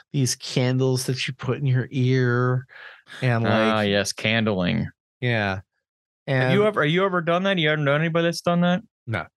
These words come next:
Speaker 2: And neither
Speaker 1: No.
Speaker 2: have I. I was just curious if anybody was like, you know, you'd be like, "Yeah, one of my friends told me one time they did it." I don't, I don't
Speaker 1: Well
Speaker 2: understand that kind of stuff, and I
Speaker 1: Well, you know, you're not supposed to use a Q-tip, even though that's exactly what they were invented for.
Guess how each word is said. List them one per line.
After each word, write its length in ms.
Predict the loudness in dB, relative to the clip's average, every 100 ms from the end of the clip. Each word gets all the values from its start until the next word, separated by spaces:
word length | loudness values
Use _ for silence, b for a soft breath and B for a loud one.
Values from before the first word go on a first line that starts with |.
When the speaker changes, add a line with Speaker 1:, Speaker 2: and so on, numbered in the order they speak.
| _ _ _
Speaker 2:
And 100 | -2
neither 120 | 0
Speaker 1:
No. 40 | 2
Speaker 2:
have 100 | 2
I. 220 | 0 2
I 40 |
was 100 | 0
just 160 | 0 -2
curious 420 | 0 0 0 -2
if 80 | -2
anybody 400 | 0 2 2 2
was 260 | 0 -2 0
like, 300 | 2 0 -2 _ -4
you 100 | 0
know, 60 |
you'd 100 | 0
be 80 | 2
like, 140 | 0 0
"Yeah, 180 | 0
one 180 | 2 2
of 60 | 0
my 100 | -2
friends 340 | 0 -2 0
told 200 | 0 0
me 60 | 2
one 160 | 0 0
time 240 | 0 2
they 140 | 0
did 180 | 0 0
it." 140 | 0 -4 B B B B -4
I 100 | -2
don't, 160 | 0
I 140 | 2 0
don't 180 | 0
Speaker 1:
Well 60 | -2
Speaker 2:
understand 720 | 0 0 0 0 2 2 -2 -4 0
that 200 | 0 2
kind 200 | 0 2
of 40 |
stuff, 360 | 2 2 2 2
and 320 | 2 0 -2 _ _ _ _ 0
I 80 |
Speaker 1:
Well, 220 | 2 2 0
you 120 | -2
know, 120 | 2
you're 160 | 2 2
not 220 | 2 0
supposed 420 | -4 0 0 0
to 80 | 0
use 240 | 2 2 0
a 60 |
Q-tip, 520 | -2 0 0 0 0
even 220 | 0 2 2
though 80 |
that's 240 | 2 0 0
exactly 540 | -4 0 0 0 0
what 220 | 0 0
they 100 | 0
were 120 | 2 2
invented 480 | 0 -2 -2 -4
for. 380 | -2 -2 0 0